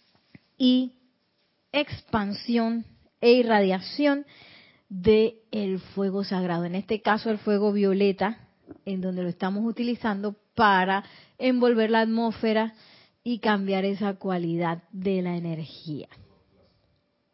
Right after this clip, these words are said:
Tenemos algunos, bueno, tenemos un saludo.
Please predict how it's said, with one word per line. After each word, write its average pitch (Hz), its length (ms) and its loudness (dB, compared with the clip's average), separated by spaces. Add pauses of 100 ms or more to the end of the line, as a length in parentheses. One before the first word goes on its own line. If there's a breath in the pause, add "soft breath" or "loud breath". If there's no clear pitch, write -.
(640 loud breath)
Tenemos 233 400 4
algunos, 294 460 2 (1300 loud breath)
bueno, 220 400 0
tenemos 220 560 -2
un 370 300 -4
saludo. 254 880 2